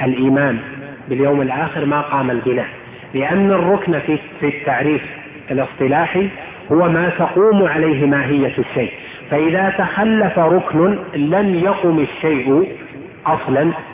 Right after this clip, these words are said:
يعني لم يقم الشيء وجودا شرعيا،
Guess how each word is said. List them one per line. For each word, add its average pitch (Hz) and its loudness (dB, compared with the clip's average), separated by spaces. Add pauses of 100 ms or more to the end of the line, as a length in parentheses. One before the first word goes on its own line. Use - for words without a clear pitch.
(280)
يعني 123 2
لم 147 4
يقم 139 2
الشيء 127 -2 (3750)
وجودا 131 2
شرعيا، 143 0